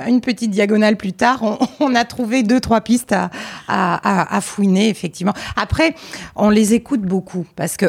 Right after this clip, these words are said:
au-delà de la photo qu'elles peuvent nous montrer, euh, c'est important de les faire parler. C'est important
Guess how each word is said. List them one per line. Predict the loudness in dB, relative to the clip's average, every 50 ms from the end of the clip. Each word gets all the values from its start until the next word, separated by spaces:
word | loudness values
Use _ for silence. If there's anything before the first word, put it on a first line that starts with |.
| 0 2
au-delà | 2 2 2 4 4 4 4 2 2 -2 -6 -8 -10 -12 -14 -18 -20 _ -4
de | -2 0
la | 0 0 0
photo | -2 0 0 0 2 4 4 2 2 2
qu'elles | 0 0 0 0 0
peuvent | -2 _ _ _ 0 0 2 2 0
nous | 0 0
montrer, | -2 -2 -2 -2 -4 -4 -4 -4 -2 -2 -2 -2 -4 -10 -16 -16 -18 -16 -4 -2
euh, | 0 2 2 2 2
c'est | 0 0 -2 0 0 0
important | 0 2 0 -2 0 0 2 2 2
de | 2
les | 2 0 -2
faire | -2 -2 -4 -4 -2
parler. | -2 -2 -2 -2 -2 -2 -4 -4 -6 -10 -18 -18 _
C'est | -6 -4 -2 0
important | 0 0 0 0 0 2 2 2 2 2